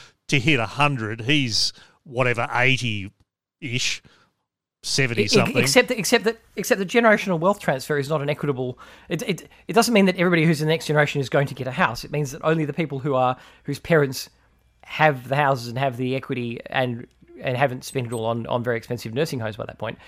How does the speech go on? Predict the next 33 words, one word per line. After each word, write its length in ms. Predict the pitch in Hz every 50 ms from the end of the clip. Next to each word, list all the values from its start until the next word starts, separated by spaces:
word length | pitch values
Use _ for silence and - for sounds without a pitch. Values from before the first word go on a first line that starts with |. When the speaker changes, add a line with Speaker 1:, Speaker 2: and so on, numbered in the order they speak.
| - -
Speaker 1:
Well, 160 | 151 147 143 131
Speaker 2:
Um, 40 |
Speaker 1:
yes. 300 | 127 147 165 170 - -
Speaker 2:
but 80 | 165 185
it's 100 | 190 170
only 180 | 214 226 220 196
go-, 140 | 202 202 - - - 202
the, 120 | 185 208
the 120 | 190 196
problem 400 | - - - 254 302 277 247 180
that 120 | 160 147 -
that's 120 | 139 -
been 140 | - 156 147
created, 300 | - 165 175 185 135 117
which 120 | 117 120 -
is 120 | 139 120 135
that 80 | 131
the 80 | - 120
rich 260 | 127 156 - - -
are 40 | 131
using 460 | 123 127 127 120 127 123 120 120 120
housing 500 | - 135 131 123 123 117 117 113 110 107
as 140 | - 120 113
a 40 | 117
way, 320 | 113 110 110 113 - - - _ - - - -
as, 160 | - 139 127
as 180 | - - 135 120
a 60 | 117
place 320 | - - - 135 120 - -
to 60 | 123
park 200 | - 123 113 -
their 100 | - 107
money, 320 | 127 143 127 - 107 -